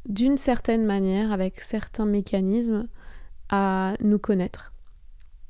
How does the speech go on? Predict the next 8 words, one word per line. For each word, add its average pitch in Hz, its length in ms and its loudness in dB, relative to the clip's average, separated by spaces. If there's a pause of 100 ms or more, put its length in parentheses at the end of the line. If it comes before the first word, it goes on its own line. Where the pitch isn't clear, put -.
(1700)
Donc 220 220 6
se - 260 4
ressentir, 285 920 4
c'est-à-dire 202 460 2
découvrir 233 480 4
notre 208 260 2
identité, 254 560 4
découvrir 220 720 4